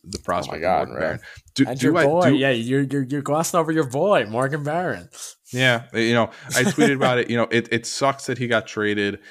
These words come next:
Speaker 1: I don't think I got, we got to see a lot of him at, in a New York Rangers jersey.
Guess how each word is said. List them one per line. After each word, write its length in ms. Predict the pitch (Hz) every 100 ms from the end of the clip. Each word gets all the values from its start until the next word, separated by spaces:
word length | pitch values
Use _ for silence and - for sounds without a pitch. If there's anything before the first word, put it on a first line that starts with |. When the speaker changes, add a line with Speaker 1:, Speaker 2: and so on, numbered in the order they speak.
| - _ _
Speaker 1:
I 80 | 104
don't 200 | 110 120
think 640 | - - 110 107 104 - - _
I 120 | 101
got, 180 | 101 107
we 220 | 101 101
got 260 | 95 101 98
to 60 | 92
see 240 | - 101
a 80 | 95
lot 320 | 92 92 92
of 140 | 95 -
him 400 | 101 95 92 87 _ _ _ _ 98
at, 160 | 107
in 340 | 101 - 98 98
a 40 |
New 160 | 95 92
York 300 | 95 92 -
Rangers 400 | 92 92 92 -
jersey. 540 | - 95 95 101 101